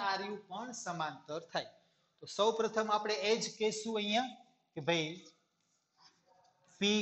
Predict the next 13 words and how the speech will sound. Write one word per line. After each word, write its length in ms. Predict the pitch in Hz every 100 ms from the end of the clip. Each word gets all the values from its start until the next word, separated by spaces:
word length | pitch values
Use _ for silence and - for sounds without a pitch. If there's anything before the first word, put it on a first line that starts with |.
| 202
ક્યુ 180 | 214 220 226 233 - -
સમાંતર 680 | 190 185 185 160 - 165 202 - - - - - 180
એસ 120 | 185 -
ટી 200 | - 139 -
છે, 120 | 151 - - - - - - -
બરાબર? 320 | 170 226 285 - - - - _ 143
આગળ 220 | 170 185
તમે 160 | 190 190 190
લંબાવશો 520 | 208 254 233 - 151 - - _ _ _
તો 60 | - 156
આ 40 | 151 -
પી 180 | 196 208 214
ક્યુ 160 | 226